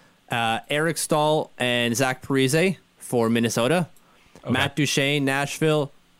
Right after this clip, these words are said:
Speaker 1: Artemi Panarin, uh, uh, Rangers, David Perron in Saint Louis, and John Tavares in Toronto.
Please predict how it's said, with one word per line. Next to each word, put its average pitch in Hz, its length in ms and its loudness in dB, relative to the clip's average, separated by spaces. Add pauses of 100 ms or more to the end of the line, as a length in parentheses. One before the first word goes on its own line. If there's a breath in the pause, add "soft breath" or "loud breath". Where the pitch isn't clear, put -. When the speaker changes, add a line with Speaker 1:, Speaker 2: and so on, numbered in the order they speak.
(200)
Speaker 1:
Artemi 104 420 -2
Panarin, 117 600 0
uh, 101 320 -2 (100)
uh, 104 220 -2
Rangers, 151 560 0 (340 loud breath)
David 160 340 0
Perron 139 480 0
in 123 140 -2
Saint 113 220 -2
Louis, 151 500 0
and 117 180 0
John 127 220 -2
Tavares 110 500 -2 (100)
in 104 300 -2
Toronto. 101 380 -8